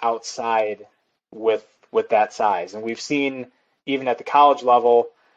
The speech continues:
in situations where he's been matched up against bigger receivers, you know, guys who are six two, six three, six four,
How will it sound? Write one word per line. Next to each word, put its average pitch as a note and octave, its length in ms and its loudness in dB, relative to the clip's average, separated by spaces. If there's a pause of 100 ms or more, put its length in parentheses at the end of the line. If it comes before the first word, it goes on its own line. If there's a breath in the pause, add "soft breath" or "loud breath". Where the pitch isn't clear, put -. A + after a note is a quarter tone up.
(580)
in A#2 300 -4
situations C3+ 680 -4
where B2 140 2
he's B2 220 -8
been A#2+ 180 -6
matched A#2+ 360 2
up B2 160 0
against A2 480 -2
bigger A#2+ 260 0
receivers, A2+ 680 -2
you A#2+ 60 -12
know, A2 120 -4
guys A2+ 300 2
who A#2 120 -4
are A2 120 0
six - 400 -12
two, A#2+ 300 -8
six - 260 -10
three, A#2 280 -8
six - 240 -16
four, C3+ 480 4